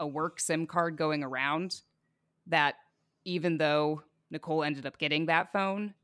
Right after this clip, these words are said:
that it probably wasn't her searching that in twenty seventeen. 'Cause, like, the timeline goes from, at least the one I found, from September first, twenty seventeen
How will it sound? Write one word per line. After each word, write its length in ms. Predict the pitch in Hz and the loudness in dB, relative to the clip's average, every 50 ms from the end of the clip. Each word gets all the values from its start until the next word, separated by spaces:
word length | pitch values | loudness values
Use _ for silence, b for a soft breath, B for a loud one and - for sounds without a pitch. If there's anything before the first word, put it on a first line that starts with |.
| _ _ _ _ _ - | _ _ _ _ _ -8
that 180 | 143 160 151 151 | -6 -4 -2 -4
it 100 | - - | -4 -2
probably 240 | 160 160 156 165 156 | 0 0 0 0 0
wasn't 260 | 139 160 - 143 139 | -2 -4 -6 -6 -4
her 180 | 143 160 151 147 | -4 -4 -4 -4
searching 440 | - - 208 208 196 - 156 151 | -4 -4 -4 -4 -2 -4 -6 -4
that 180 | 139 131 131 117 | -4 -4 -4 -4
in 80 | 139 135 | -6 -8
twenty 320 | - - 160 147 139 139 | -6 -4 -4 -4 -4 -4
seventeen. 720 | - - 139 117 113 110 - - 147 123 107 87 - - - _ _ _ _ _ _ _ _ _ _ _ _ _ _ _ _ _ _ _ _ _ _ _ | -6 -6 -6 -8 -10 -14 -12 -10 -10 -10 -10 -12 -18 -20 -20 _ _ _ _ _ _ _ _ _ _ _ _ _ _ _ _ _ _ _ _ _ _ _
'Cause, 180 | - 226 196 156 | 0 0 2 4
like, 180 | 214 196 156 - | 4 2 2 0
the 60 | 185 | -6
timeline 420 | - 185 208 202 196 190 180 175 | 0 2 2 4 4 4 2 2
goes 280 | 156 180 170 165 151 - | 2 2 2 2 0 -2
from, 340 | - 160 151 147 143 139 139 - | 0 0 0 0 0 -2 -4 -4
at 120 | - 151 | -6 -4
least 200 | 170 165 165 - | -4 -4 -4 -4
the 60 | 175 | -4
one 120 | 151 151 139 | -4 -4 -2
I 160 | 131 139 147 | 0 -2 -2
found, 300 | - 147 143 131 135 135 | -2 -2 -4 -4 -6 -6
from 320 | - 156 143 135 131 131 135 - | -4 -4 -4 -2 -4 -6 -8 -10
September 440 | - - 170 143 - 170 170 156 165 | -8 -6 -6 -4 -4 -4 -4 -2 -4
first, 280 | - 165 156 151 - - | -2 -2 -4 -4 -4 -4
twenty 260 | - 156 151 156 151 | -4 -2 -2 -2 -2
seventeen 600 | 147 151 135 131 135 135 - 131 123 120 120 123 | -2 -4 -4 -4 -6 -8 -8 -10 -10 -10 -10 -12